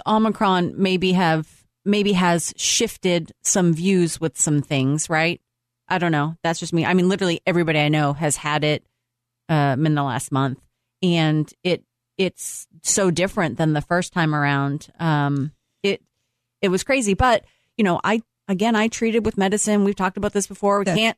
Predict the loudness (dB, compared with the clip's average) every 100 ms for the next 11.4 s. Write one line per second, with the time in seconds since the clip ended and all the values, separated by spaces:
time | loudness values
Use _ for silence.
0 | _ -2 0 2 2 2 2 2 2 2
1 | 2 0 0 0 0 0 2 2 0 0
2 | -2 0 0 0 -4 _ _ -4 -4 0
3 | 0 0 0 2 0 -2 -4 0 2 2
4 | 0 _ _ _ -20 -20 _ _ -10 -2
5 | 0 0 -2 -6 -8 -12 -12 -2 0 0
6 | -2 -4 -10 _ -12 -2 0 2 0 -2
7 | 0 0 0 0 0 0 0 2 2 2
8 | 2 2 0 -2 -4 0 -2 -2 -4 0
9 | 2 0 0 0 0 -4 -8 -4 -2 -2
10 | -4 -6 _ -20 -14 -6 -2 0 0 2
11 | 0 2 0 0